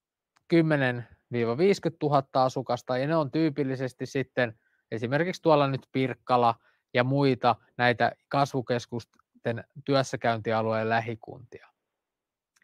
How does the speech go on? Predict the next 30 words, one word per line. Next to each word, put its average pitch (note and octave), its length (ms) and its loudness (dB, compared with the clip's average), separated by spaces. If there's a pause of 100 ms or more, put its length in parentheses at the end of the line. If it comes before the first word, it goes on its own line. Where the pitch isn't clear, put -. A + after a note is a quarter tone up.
(360)
No D3+ 80 0
sitten G#3+ 300 4
kun E3 140 0
mennään D3 260 2
tota - 200 -2
janaa D#3 460 6
alaspäin, D3 520 6
niin C#3 80 -2
siinä C#3+ 320 0
löytyy C#3 400 4
sitten C3+ 280 -2
näitä B2 240 -2
keltaisia, D#3 680 4 (160)
tämmösiä A#2+ 380 -4
keskisuuria D3 800 2
kaupunkeja, B2 840 0 (1500)
vähän B2 240 2
riippuen D3+ 360 2
nyt D3 100 -4
sitten D3 280 -2
väestön D#3 400 4
kasvusta, C3 600 -2
että C3 220 -2
onko C3 240 -4
se B2+ 300 -4
hinnat C#3 380 -4
ollut C3 200 -2
nousevia B2+ 640 -2
vai B2+ 160 0
laskevia. A2 600 -2